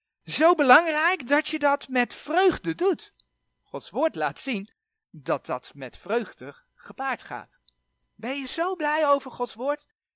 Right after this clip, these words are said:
dat je de samenkomst bezoekt, dat je daar blij van bent, omdat je met Gods woord bezig gaat?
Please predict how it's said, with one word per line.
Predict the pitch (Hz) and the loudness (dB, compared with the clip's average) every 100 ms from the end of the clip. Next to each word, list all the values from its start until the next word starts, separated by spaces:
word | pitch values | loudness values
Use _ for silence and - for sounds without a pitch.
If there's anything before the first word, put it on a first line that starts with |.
| _ - | _ -4
dat | 190 233 | 0 0
je | - 196 | -2 -8
de | 156 | -6
samenkomst | - 302 370 320 - 277 220 | 0 2 2 0 -4 -6 -6
bezoekt, | 175 165 302 - | -10 -8 -8 -10
dat | 180 - | -14 -12
je | 196 | -12
daar | 156 147 151 _ | -10 -10 -10 _
blij | - 370 415 359 | -8 -8 -6 -8
van | 262 196 | -6 -4
bent, | 180 160 190 | -2 -2 -6
omdat | 180 185 - | -8 -8 -8
je | 170 | -10
met | 185 - | -10 -10
Gods | - 190 202 | -10 -10 -10
woord | 277 - - | -12 -12 -8
bezig | 185 131 - - | -6 -6 -14 -14
gaat? | 110 | -16